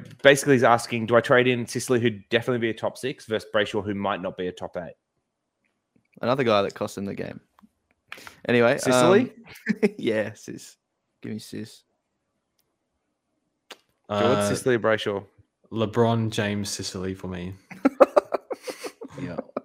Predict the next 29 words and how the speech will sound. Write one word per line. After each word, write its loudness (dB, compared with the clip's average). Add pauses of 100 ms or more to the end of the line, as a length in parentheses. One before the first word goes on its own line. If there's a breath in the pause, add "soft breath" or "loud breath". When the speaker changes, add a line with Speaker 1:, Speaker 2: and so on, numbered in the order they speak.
Speaker 1:
And, 2
I 4
mean, 2
I've 6
been 6
getting 2
spanked -4
by 4
Sicily -4
all -2
year, -2
so -6
don't -2
listen -10
to -18
me -8
'cause -8
I -6
probably -4
still -8
wouldn't -12
pick -8
him. -10 (480 loud breath)
All 4
right, 10
Speaker 3:
<laughs> -6
Speaker 1:
upgrade 6
to 2
Primos 0